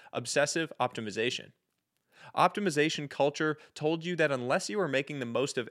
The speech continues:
every second of every day, you're missing out on growth. I should know. I write a lot about productivity and optimization, but I also write a lot about distancing yourself from it, finding time for boredom,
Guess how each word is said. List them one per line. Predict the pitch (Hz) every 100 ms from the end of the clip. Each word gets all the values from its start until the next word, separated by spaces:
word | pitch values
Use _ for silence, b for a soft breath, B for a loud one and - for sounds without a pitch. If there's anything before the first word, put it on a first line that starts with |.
| -
every | 196 202 226 220
second | - - 180 185 175
of | 151 135
every | 139 147 160
day, | 139 123 147 113 98 - b b
you're | - 135
missing | 139 160 170 143
out | 156
on | 135 107
growth. | 110 139 - - - _ _ _ B B -
I | 202
should | - 143
know. | 151 185 - _ _ _
I | 147
write | 170 185 208 202
a | 156
lot | 143 151 175 175 -
about | 127 131 -
productivity | 147 147 139 - 160 143 117
and | 110
optimization, | 120 123 120 110 127 160 - - _ _ B B -
but | 143
I | 139 -
also | 143 220 226 117 107 107 -
write | 131 143 143
a |
lot | 127 143 170
about | 139 123 110
distancing | 139 139 - 131 - 113
yourself | 101 98 - 90
from | - 90 76
it, | 78 B B
finding | - 147 160 160
time | 135 - 143 151 139
for | 110
boredom, | 95 107 110 76